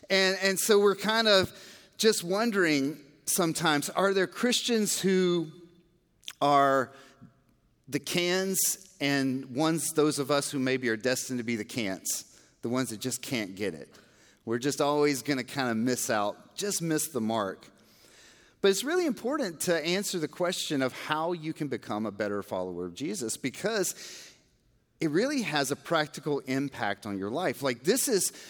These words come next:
we're not talking about theory here. We're talking about things that are actually gonna make a difference in your daily life. Because if you're a better follower of Jesus, you're gonna be better at your job. You're gonna be better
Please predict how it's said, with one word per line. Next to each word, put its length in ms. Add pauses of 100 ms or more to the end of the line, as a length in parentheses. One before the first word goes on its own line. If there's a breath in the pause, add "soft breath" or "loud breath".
(100)
we're 120
not 120
talking 300
about 240
theory 580
here. 340 (320 loud breath)
We're 140
talking 260
about 220
things 260
that 120
are 80
actually 300
gonna 120
make 520
a 40
difference 540
in 80
your 100
daily 320
life. 340
Because 300
if 140
you're 260
a 60
better 260
follower 480
of 100
Jesus, 540 (500 soft breath)
you're 220
gonna 180
be 140
better 480 (400 loud breath)
at 140
your 100
job. 460 (640)
You're 180
gonna 140
be 140
better 400